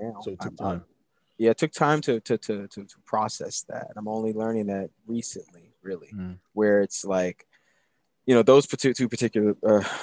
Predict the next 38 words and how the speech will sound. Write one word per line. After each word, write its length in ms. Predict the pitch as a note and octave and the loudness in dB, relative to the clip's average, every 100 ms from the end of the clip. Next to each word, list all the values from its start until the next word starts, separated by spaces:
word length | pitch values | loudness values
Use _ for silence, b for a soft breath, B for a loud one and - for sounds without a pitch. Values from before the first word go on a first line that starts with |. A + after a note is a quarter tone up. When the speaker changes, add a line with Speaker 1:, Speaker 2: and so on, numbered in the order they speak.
| B - | B -2
Speaker 1:
relationships 480 | G#2 - - G#2 G#2 | -2 -2 0 0 0
is 80 | |
what 120 | G2 G2 | -4 -2
I, 100 | G2 - | -4 -4
what 80 | G2 | -6
I 100 | F#2+ | -2
focus 420 | - G2 G2 G2 | 0 0 -2 -6
on 80 | G2 | -6
as 40 | |
far 120 | F#2+ F#2+ | -4 -4
as 100 | - | -4
my 100 | - | -8
past, 480 | - G#2+ A#2+ G#2+ - | -2 2 4 2 -2
because 580 | G2+ G2+ G2+ G2 - - | -4 0 0 -2 -10 0
there 200 | F#2+ G2 F#2 - - | 4 4 2 -8 0
was, 320 | G2 G2 G2 | 4 6 6
it, 160 | F2 - | 6 6
it 160 | G2+ G2 | 6 6
had 120 | G2 | 4
gotten 280 | F#2 E2+ F2 - | 4 2 2 0
to 80 | F#2 | -2
a 40 | - | 0
place 220 | F#2 - | -2 0
where 80 | F2 | -2
the 80 | E2+ F#2+ | -4 -6
communication, 640 | F#2 F2+ - F#2 - F2+ | -6 -4 2 2 2 -6
no 100 | F#2 | -8
matter 240 | G2 G#2+ G2 | -2 2 2
what 280 | F#2 - - | 6 6 6
transpired, 760 | A#2 G2 - G2+ C3+ F#2 - - B B B B | 2 2 2 4 4 2 -2 -8 B B B B
communication 680 | - C#3+ C#3 D#3+ C#3+ - B2 | 2 4 6 8 6 6 2
just 360 | - G#2 - - - | 4 4 4 -6 -8
s-, 160 | - G2+ | -4 0
was 120 | - | 4
severed. 460 | - - - - - _ _ - - A2+ | 4 4 0 -12 -20 _ _ -20 -2 4
Speaker 2:
Mm. 340 | B2 B2 A2+ | 6 8 8
Speaker 1:
And 240 | A2 G#2+ G#2 | 6 4 8
it 220 | A#2 | 8